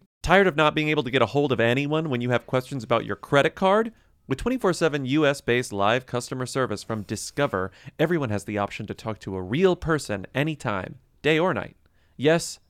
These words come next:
you heard that right. You can talk to a human on the Discover customer service team anytime. So the next time you have a question about your credit card, call one eight hundred discover to get the service you deserve. Limitations apply.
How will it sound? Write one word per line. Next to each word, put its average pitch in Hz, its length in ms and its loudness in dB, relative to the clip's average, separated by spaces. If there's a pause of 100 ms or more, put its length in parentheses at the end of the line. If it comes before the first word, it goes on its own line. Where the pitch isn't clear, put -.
you 104 120 -10
heard 127 200 2
that 131 180 6
right. 104 280 0 (240)
You 202 120 -2
can 269 120 2
talk 180 220 0
to 127 120 -2
a - 20 -2
human 160 320 -6
on 107 120 -4
the 104 80 -2
Discover 131 380 -2
customer 131 380 -6
service 123 360 -6
team 127 240 -8 (160)
anytime. - 600 0 (220)
So - 140 -2
the 147 100 2
next - 180 -4
time 151 160 0
you 147 100 -2
have 131 100 0
a 110 40 -2
question 127 360 -4
about 107 140 -2
your - 100 -18
credit - 240 -2
card, 107 260 -8 (220)
call 135 200 4
one 254 160 6
eight 214 120 -2
hundred 143 300 0
discover 120 460 0
to - 140 -14
get - 120 -6
the 104 60 -12
service 139 380 -6
you 120 140 -6
deserve. 104 440 -4 (260)
Limitations 110 600 -2
apply. 104 440 -4